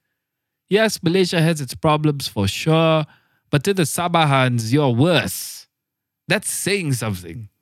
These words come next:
All right. <laughs> I already thought, if, if Singapore's so fucking smart and Malaysia's like,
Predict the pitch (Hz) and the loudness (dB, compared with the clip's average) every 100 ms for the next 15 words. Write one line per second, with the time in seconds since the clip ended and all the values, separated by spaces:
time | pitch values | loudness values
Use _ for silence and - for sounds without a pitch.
0 | _ - 117 110 - - - 233 135 - | _ -4 0 0 0 -2 0 -2 -2 -6
1 | - - - 269 _ 269 - - - - | -4 -6 -4 -6 _ -8 -8 -8 -8 -6
2 | 269 _ - - _ _ - - 269 127 | -10 _ -12 -12 _ _ -18 -12 -4 0
3 | 151 185 - 220 - 180 - - 151 123 | 2 2 0 -2 -2 -4 -4 -8 -10 -10
4 | _ - - 156 151 - _ _ _ _ | _ -20 -20 -18 -20 -20 _ _ _ _
5 | _ _ - 180 220 151 - 202 214 226 | _ _ 0 2 2 0 -2 -2 0 2
6 | 220 196 202 165 175 147 147 - 151 165 | 2 0 -2 0 0 0 -2 -2 0 0
7 | 151 127 123 135 151 143 151 127 117 | 2 0 4 4 4 2 0 2 0